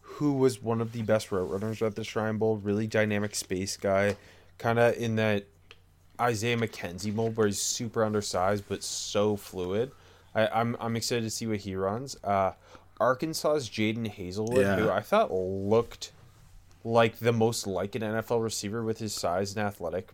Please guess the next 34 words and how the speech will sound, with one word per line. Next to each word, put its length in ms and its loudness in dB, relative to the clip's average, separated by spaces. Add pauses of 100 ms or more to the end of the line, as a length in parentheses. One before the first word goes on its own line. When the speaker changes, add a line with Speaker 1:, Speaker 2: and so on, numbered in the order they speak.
(160)
Speaker 1:
movement 440 -6 (1040)
at, 240 -8 (100)
at 200 -6
the 60 -8
Shrine 280 -6
Bowl, 160 -2
but, 320 4 (680)
um, 520 0 (1000)
ball 220 6
skills 380 -4
were 100 -4
lacking. 420 0
So 340 0 (240)
let's 140 0
see 160 2
him 180 0
in 80 -2
the 60 -2
gauntlet, 560 -2
but 120 4
I, 200 4
I, 240 2
I 40 0
think, 320 -4
like, 220 -2
he's 160 -8
gonna 120 -6
put 100 -6
up 160 -6 (220)
great 360 -4
numbers 320 -6
for 80 -8
his 120 -6
size. 280 -2